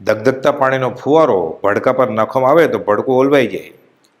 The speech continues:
કેમ કે પાણીનો મૂળ ધર્મ શીતળતા છે. પાણીનું ગરમપણું કે ધગધગવાપણું એ માત્ર પર્યાય હતો. એ રીતે વિચાર કરતા જણાય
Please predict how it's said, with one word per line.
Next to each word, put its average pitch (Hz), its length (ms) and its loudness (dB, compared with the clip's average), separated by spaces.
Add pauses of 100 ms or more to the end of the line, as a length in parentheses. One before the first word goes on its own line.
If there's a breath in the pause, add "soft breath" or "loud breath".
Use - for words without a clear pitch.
(100)
કેમ 110 140 -4
કે 107 60 -4
પાણીનો 127 520 -2
મૂળ 127 400 2
ધર્મ 95 420 -2
શીતળતા 110 560 -4
છે. 104 240 -14 (760 soft breath)
પાણીનું 117 400 -4
ગરમપણું 143 580 2
કે 110 100 -2
ધગધગવાપણું 107 840 2
એ 101 80 -2
માત્ર 107 440 -2
પર્યાય 110 440 0
હતો. 92 300 -4 (680 soft breath)
એ 151 180 2
રીતે 160 240 2
વિચાર 120 380 0
કરતા 113 300 -2
જણાય 98 520 0